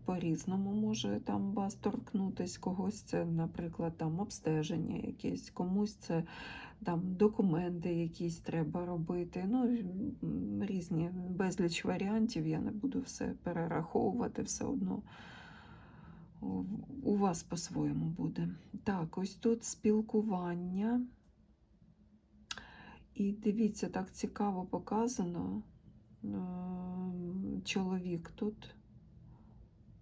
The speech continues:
Хоча, от давайте у кого як. У когось чоловік тут дуже інтуїтивно розвинений, у когось жінка дуже інтуїтивно розвинена. І ваше спілкування між собою,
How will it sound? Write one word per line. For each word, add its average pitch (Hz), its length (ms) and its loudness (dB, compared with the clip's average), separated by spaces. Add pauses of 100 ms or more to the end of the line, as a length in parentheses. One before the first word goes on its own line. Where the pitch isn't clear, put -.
(140)
Хоча, - 520 -4 (1600)
от 185 160 2
давайте 214 420 6
у 185 120 2
кого 202 320 4
як. 165 400 2
У - 40 2
когось 208 520 4
чоловік 226 520 4
тут 175 300 2
дуже 190 400 6
інтуїтивно 175 960 4
розвинений, 175 960 0
у - 80 -2
когось 214 460 6
жінка 175 500 0
дуже 196 460 0 (100)
інтуїтивно 180 840 0
розвинена. 165 760 0 (800)
І 190 100 8
ваше 190 480 6
спілкування 202 840 4
між 190 340 2
собою, 175 640 2